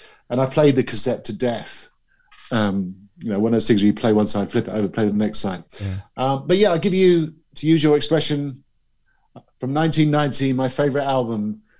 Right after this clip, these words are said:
Speaker 1: Time's Up by
Speaker 2: Wow.
Speaker 1: Living Colour.
Speaker 2: I, I, we were lucky enough to, uh, uh, and isn't it interesting? We, we, they played Rambling Man last year, and they were,
Speaker 1: Mm.
Speaker 2: they were brilliant.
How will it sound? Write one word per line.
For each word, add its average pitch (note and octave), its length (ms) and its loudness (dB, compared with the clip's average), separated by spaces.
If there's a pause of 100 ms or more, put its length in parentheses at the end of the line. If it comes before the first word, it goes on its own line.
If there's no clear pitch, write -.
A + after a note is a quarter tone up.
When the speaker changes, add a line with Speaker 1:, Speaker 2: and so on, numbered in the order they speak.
(160)
Speaker 1:
Time's C3 380 -2
Up A#2 260 -4 (240)
by G2+ 200 0
Speaker 2:
Wow. G2+ 100 0
Speaker 1:
Living G2 240 -4
Colour. F#2 400 -6 (840)
Speaker 2:
I, D3+ 120 -2 (120)
I, E3 140 -2 (1500)
we F3+ 200 0
were E3+ 160 6
lucky G#3+ 180 2
enough D#3 200 2
to, D3+ 120 2
uh, D#3+ 200 0 (120)
uh, G#2+ 360 -8
and D#3+ 120 2
isn't D3+ 200 4
it A2 80 0
interesting? C#3+ 760 0
We, B2+ 380 -2
we, A#2 440 0
they A#2+ 140 -2
played D#3 320 0
Rambling D#3+ 340 0
Man C3 200 0
last A2 340 -2
year, B2+ 320 0 (260)
and A2+ 160 0
they A2 60 4
were, G#2 480 2
Speaker 1:
Mm. - 120 -12
Speaker 2:
they A#2 80 -2
were G2+ 120 -2
brilliant. A#2+ 460 0